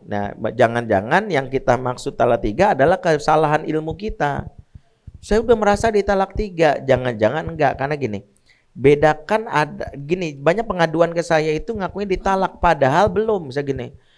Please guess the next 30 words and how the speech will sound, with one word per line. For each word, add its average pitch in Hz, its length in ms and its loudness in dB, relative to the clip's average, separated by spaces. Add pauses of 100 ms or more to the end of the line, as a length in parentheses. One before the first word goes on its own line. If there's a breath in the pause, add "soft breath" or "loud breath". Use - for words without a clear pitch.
(140 soft breath)
"Kalau 131 160 4
gini 139 320 -2
kita 175 320 -2
cerai 147 280 2
aja 139 200 0
deh." 123 320 -6
Itu 175 200 -2
belum 214 200 -2
talak. 220 400 0 (1600)
"Kalau 156 400 0
gini 151 560 -6
kita - 480 -2
cerai - 320 4
aja 147 480 2
deh." 151 400 4
Kata 151 280 4
D 175 200 6
menunjukkan 202 640 -2
sebenarnya 196 400 0
dia 254 160 -2
belum 247 200 -4
memutuskan. 220 800 -4 (400 loud breath)
Itu - 400 2
apalagi 196 400 4
kalau, 165 720 2 (720)
"Saya 151 640 4
akan 156 540 0
menceraikan 147 520 2
kamu." 160 300 2
Belum, 269 640 4